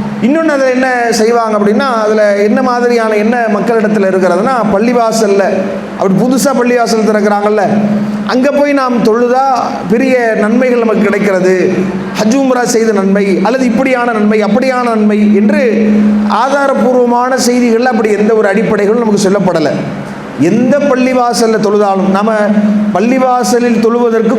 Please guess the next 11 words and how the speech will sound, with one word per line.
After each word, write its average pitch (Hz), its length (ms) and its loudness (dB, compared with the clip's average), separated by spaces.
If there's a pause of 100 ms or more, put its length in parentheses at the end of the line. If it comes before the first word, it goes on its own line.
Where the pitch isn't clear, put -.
கூடுதல் 269 540 2
நன்மை 220 420 0
கிடைக்க 226 440 0
வேண்டிய 220 320 2
இடம் 208 320 0
அப்படின்னா, 170 420 0 (920)
மூன்று 302 400 0
பள்ளிவாசல்கள் 247 840 0
அல்லாஹ்வுடைய 226 600 0
தூதர் 214 260 2
சொல்றாங்க. 185 360 0